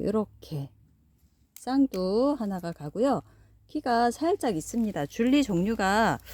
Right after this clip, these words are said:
워낙 키가 잘 크는 종류의 리톱스들이기 때문에 키가 쭉쭉 자라기도 합니다. 어, 요것도 레드 바이올렛 쌍두, 그리고 작지만 국장옥 이렇게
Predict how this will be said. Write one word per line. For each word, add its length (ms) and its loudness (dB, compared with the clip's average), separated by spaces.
워낙 240 -4
키가 280 -4
잘 220 -4
크는 500 0
종류의 400 -4
리톱스들이기 720 -6
때문에 540 2
키가 580 -2
쭉쭉 460 -2
자라기도 500 -6
합니다. 540 -2
어, 500 -8
요것도 500 2
레드 320 2
바이올렛 560 2
쌍두, 800 0
그리고 340 -4
작지만 880 0
국장옥 720 -4
이렇게 540 -20